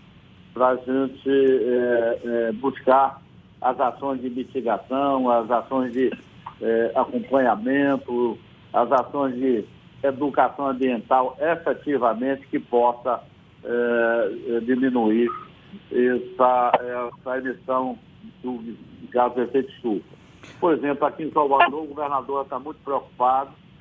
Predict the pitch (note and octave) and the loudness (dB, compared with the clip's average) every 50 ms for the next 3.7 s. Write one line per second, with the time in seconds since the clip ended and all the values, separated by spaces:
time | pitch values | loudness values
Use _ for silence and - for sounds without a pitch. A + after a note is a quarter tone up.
0 | - - - - - - - - - A#2+ A#2+ B2 B2 B2 A#2+ A#2+ A#2 A#2+ A#2+ - | -20 -20 -20 -20 -20 -20 -20 -18 -12 -10 -8 -6 -6 -4 -4 -4 -4 -6 -8 -10
1 | - - B2+ B2+ B2 A#2+ A#2+ A#2 A2+ A2+ A2+ - B2+ B2+ A#2+ - - B2+ B2+ A#2 | -14 -12 -10 -8 -8 -6 -6 -6 -6 -6 -6 -6 -6 -6 -2 2 4 4 4 4
2 | G#2 - C3+ C3+ B2+ A#2+ B2 B2 B2+ C#3 C3+ C3 B2 A2+ A#2 G#2+ A#2 A2+ G2+ G2+ | 2 0 -2 -2 0 2 2 4 4 4 2 2 0 -4 -4 -2 -2 0 0 2
3 | A#2 C3 C3+ C#3+ C#3 C#3 - - B2 - - C3 B2 | 2 2 2 2 2 -2 -6 -12 -16 -14 -14 -14 -14